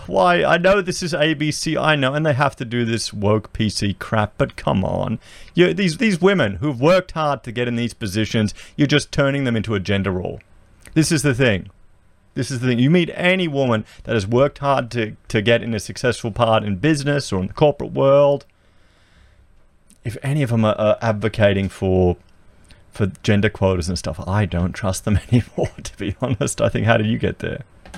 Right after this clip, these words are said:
They expect the long-promised budget surplus to all but disappear as a result of responses to the bushfire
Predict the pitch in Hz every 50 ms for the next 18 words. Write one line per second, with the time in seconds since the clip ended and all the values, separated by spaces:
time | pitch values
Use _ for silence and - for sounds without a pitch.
0 | - - - - - - - - - - - - - - - - - - - -
1 | _ - - - - - - - 107 110 107 - - - - - - 196 165 -
2 | _ _ _ _ _ - - 101 104 113 127 160 165 - - 156 139 143 143 139
3 | - - - - 98 120 - - - 127 120 117 - - 123 120 - - - 110
4 | 110 110 104 101 101 - 95 - - - - - 135 143 143 127 98 95 98 90
5 | 90 82 98 104 117 123 - - - - - - - - - - 107 104 101 -
6 | 101 - - - 95 - 135 123 - - 139 131 127 127 127